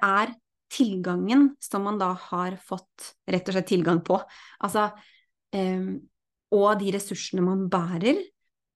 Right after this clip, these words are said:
og igjen som helhet til de tingene man er her for å bidra med. Skal man bistå andre?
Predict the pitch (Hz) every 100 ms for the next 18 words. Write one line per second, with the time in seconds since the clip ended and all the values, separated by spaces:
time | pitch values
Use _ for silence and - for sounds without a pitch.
0 | _ 226 226 - 254 226 233 269 359 269
1 | - 220 226 - 202 180 190 233 320 -
2 | - - 220 240 247 190 202 220 185 180
3 | 202 - 180 185 185 185 190 202 175 202
4 | 277 294 _ _ _ _ _ _ _ _
5 | _ _ _ _ _ _ _ - - 214
6 | 208 208 214 202 185 - 247 247 226 240